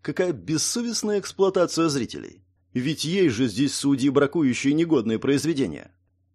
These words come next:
В концертах, театрах антрепренеры составляют труппы и программы с большой осмотрительностью, чтобы не быть освистанными публикой. А здесь всякий невежда и шарлатан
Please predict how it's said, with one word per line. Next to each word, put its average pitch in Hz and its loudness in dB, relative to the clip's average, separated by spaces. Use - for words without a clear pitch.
В - -18
концертах, 135 2
театрах 131 2
антрепренеры 156 2
составляют 160 2
труппы 160 2
и 143 2
программы 147 2
с 113 -4
большой 147 2
осмотрительностью, 127 -2
чтобы 135 0
не 139 4
быть 139 2
освистанными 135 0
публикой. 143 -4
А 139 0
здесь 160 -2
всякий 170 -2
невежда 160 2
и 143 2
шарлатан 143 2